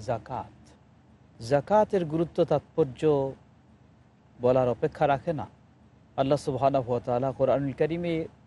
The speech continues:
অসংখ্য আয়াতে সালাতের সাথেই যাকাতকে উল্লেখ করেছেন। কারণ মানুষের দৈহিক আবাদতের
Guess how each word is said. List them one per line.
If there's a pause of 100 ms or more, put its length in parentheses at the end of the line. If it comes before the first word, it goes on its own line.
অসংখ্য
আয়াতে (1400)
সালাতের
সাথেই (460)
যাকাতকে
উল্লেখ
করেছেন। (1200)
কারণ
মানুষের (480)
দৈহিক
আবাদতের